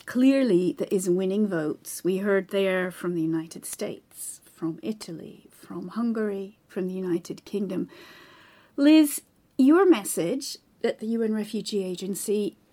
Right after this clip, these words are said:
is pinned to fundamental, we thought, values, but you seem to be losing out. Are you doing something wrong?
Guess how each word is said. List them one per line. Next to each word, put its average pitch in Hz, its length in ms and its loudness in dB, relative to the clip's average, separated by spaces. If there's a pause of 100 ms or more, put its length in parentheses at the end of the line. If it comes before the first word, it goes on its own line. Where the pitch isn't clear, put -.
is 294 360 2 (120)
pinned 269 640 2
to 196 640 -2
fundamental, 185 1120 -2
we 196 180 -4
thought, - 380 -12
values, 208 840 -8 (520)
but - 160 -2
you 220 80 -4
seem 311 200 4
to - 100 -6
be 208 140 -4
losing 196 340 -6
out. 196 520 -12 (220)
Are 240 100 2
you 247 120 4
doing 294 260 6
something 269 380 -4
wrong? 196 260 -8